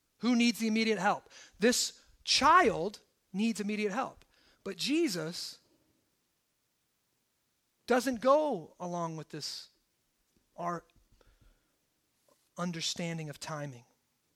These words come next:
Look at verse thirty-five and see what happens. So this interruption here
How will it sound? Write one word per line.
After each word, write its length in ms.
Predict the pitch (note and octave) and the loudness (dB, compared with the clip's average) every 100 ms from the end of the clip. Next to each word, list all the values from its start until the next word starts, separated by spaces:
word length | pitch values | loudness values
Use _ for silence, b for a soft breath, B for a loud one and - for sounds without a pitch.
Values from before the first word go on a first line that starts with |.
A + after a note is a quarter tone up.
| _ _ _ _ _ _ _ _ _ _ _ _ _ _ G3 | _ _ _ _ _ _ _ _ _ _ _ _ _ _ -14
Look 100 | F#3 | -10
at 60 | |
verse 180 | F3+ - | -8 -6
thirty-five 440 | F#3 E3 D#3 C3 | -8 -10 -10 -12
and 100 | C3 | -10
see 100 | - | -10
what 80 | F#3+ | -8
happens. 520 | D3+ B2+ - - - - | -10 -12 -20 -20 -20 -18
So 140 | - G3 | -12 -4
this 160 | A3 | -2
interruption 680 | - C4+ A#3 G#3 - - C#3 | 2 4 6 4 2 -6 -6
here 320 | C3+ C#3 F#3+ | -10 -12 -14